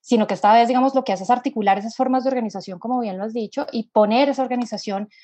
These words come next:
en función de lograr como colectivo y como colectivos articulados,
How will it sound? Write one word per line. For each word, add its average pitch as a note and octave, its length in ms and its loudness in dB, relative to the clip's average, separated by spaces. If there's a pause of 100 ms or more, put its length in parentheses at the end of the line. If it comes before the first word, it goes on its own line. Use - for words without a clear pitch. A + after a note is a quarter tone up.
(160)
en B3+ 200 0
función A3 360 0
de A3 100 0
lograr A3 640 2
como A#3 200 2
colectivo B3 920 0
y A#3+ 100 -8
como G3+ 200 -4
colectivos C4+ 640 0
articulados, A3+ 800 -2